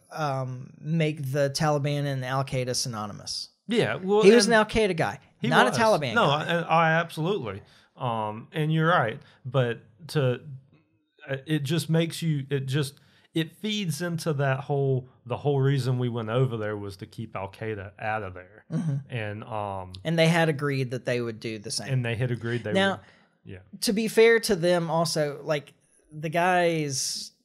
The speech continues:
Speaker 2: Not like he's, like, running around plotting terrorist
Speaker 1: Yeah,
Speaker 2: things.
Speaker 1: he's, like, almost
Speaker 2: He's,
Speaker 1: eighty
Speaker 2: he,
Speaker 1: years old,
Speaker 2: yeah,
Speaker 1: I
Speaker 2: he,
Speaker 1: think.
Speaker 2: he's, he's kinda out the
Speaker 1: He's out of
Speaker 2: game.
Speaker 1: the game.
Speaker 2: Yeah.
Speaker 1: Yeah.
Speaker 2: Yeah.
Speaker 1: Um,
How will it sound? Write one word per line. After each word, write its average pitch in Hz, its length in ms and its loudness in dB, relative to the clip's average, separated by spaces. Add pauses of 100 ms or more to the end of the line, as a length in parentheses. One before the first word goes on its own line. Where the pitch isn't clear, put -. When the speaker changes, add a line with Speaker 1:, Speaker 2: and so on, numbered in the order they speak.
(1120)
Speaker 2:
Not 139 200 0
like 123 220 2
he's, 120 220 -4
like, 110 200 -4
running 113 360 -2
around 113 300 -2
plotting 110 380 -4
terrorist 107 540 -6
Speaker 1:
Yeah, 196 280 6
Speaker 2:
things. 175 120 4
Speaker 1:
he's, 208 160 4
like, 220 140 4
almost 196 240 4
Speaker 2:
He's, 151 80 6
Speaker 1:
eighty 180 180 4
Speaker 2:
he, 160 60 2
Speaker 1:
years 156 220 0
old, 156 240 2
Speaker 2:
yeah, 131 60 2
Speaker 1:
I 120 40 -2
Speaker 2:
he, 117 80 -4
Speaker 1:
think. 117 240 -8
Speaker 2:
he's, 135 300 0
he's 135 260 -2
kinda 165 380 4
out 123 240 2
the 123 80 -2
Speaker 1:
He's - 220 2
out 185 180 6
of - 80 4
Speaker 2:
game. - 0 -
Speaker 1:
the 160 60 0
game. 135 440 -4
Speaker 2:
Yeah. 95 360 -10 (160)
Speaker 1:
Yeah. 120 280 -10
Speaker 2:
Yeah. 104 840 -4
Speaker 1:
Um, 135 200 -2